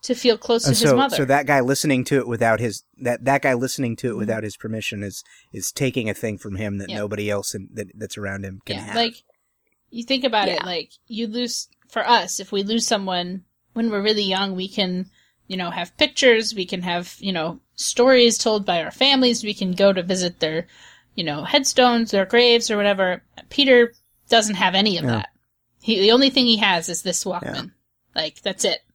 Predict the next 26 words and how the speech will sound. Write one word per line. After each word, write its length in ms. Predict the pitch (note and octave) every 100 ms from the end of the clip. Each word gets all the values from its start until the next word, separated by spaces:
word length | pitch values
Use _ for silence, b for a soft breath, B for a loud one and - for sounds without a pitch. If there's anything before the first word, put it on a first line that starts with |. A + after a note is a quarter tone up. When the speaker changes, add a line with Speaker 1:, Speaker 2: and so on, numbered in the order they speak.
| _ _ _ _ _ -
Speaker 2:
Yeah, 220 | G#2+ G#2
and 140 | A#2
he, 160 | D3 - _ _ _ _ _ _
and 140 | C3
even 280 | E3 E3 C#3
then, 220 | C#3 D3
like, 240 | A#2+ A2 _ _
e-, 140 | C#3 - -
even 280 | C#3 C#3
in 100 | C3
those 160 | C3 A2+
instances 600 | A#2 A2+ B2+ A2+ A2+ G2+
where 100 | A2+
people 300 | G2 A2+ G#2
are 80 | G2
sort 200 | - G#2+
of, 100 | G2 G2+
uh, 320 | G2+ G#2 G2+ G2+
you 140 | G#2+
know, 180 | G2 G2
like, 200 | G2 G2
orphans, 480 | - A#2+ A#2+ G#2+ - b b b b
um, 300 | G2+ G2+ F#2 G2
on 140 | A2
Earth 360 | G#2+ F#2+ G#2+ G2
are, 200 | F#2+